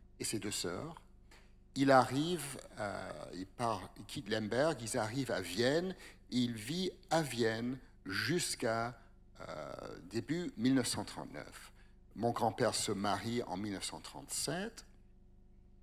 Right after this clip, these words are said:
Euh, en juillet trente-huit, ils ont leur premier enfant. Mais il y a au moins un problème, c'est que c'est une famille juive.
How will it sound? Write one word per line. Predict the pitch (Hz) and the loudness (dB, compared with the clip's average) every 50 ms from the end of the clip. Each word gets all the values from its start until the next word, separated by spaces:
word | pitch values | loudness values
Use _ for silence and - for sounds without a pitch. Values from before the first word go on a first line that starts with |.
| - - - - - | -18 -18 -16 -14 -12
Euh, | 64 65 71 71 71 62 - - - | -10 -10 -8 -8 -8 -8 -8 -8 -8
en | 82 87 92 | -6 -4 -4
juillet | - 117 127 123 113 | 0 2 4 4 2
trente-huit, | - - 95 87 - - 110 127 143 - - | 2 -2 -4 -6 -6 -4 -4 -4 -4 -4 -6
ils | 101 92 - | -6 -6 -4
ont | 98 90 | -4 -4
leur | 85 80 | -4 -6
premier | - - - 82 95 87 | -8 -8 -8 -8 -6 -6
enfant. | 73 76 80 80 - - - 139 160 170 - - - - - - - | -6 -8 -8 -10 -6 -2 2 2 2 2 0 -6 -14 -14 -14 -12 -4
Mais | - 143 170 185 165 - - | 0 2 2 2 0 -2 -2
il | 113 | 2
y | 123 | 4
a | 127 127 123 - - - - - - | 4 4 4 2 -2 -8 -18 -12 -6
au | 101 | -2
moins | 117 135 147 151 - - - - | 2 4 4 4 4 0 -2 -2
un | 175 175 | -2 -2
problème, | - - - 69 65 - 76 76 87 101 110 117 - - - - - - | -2 -4 -6 -8 -6 -6 -6 -6 -6 -8 -10 -12 -14 -20 -20 -20 -12 -8
c'est | - - - 120 - | -4 -2 -2 -2 0
que | - 123 | 0 0
c'est | - - 117 - | 0 0 -2 -4
une | - 110 104 | -6 -6 -4
famille | - 117 113 127 117 | -2 0 0 0 0
juive. | 98 - - - 127 123 - - | 0 -2 -4 -4 -6 -8 -10 -12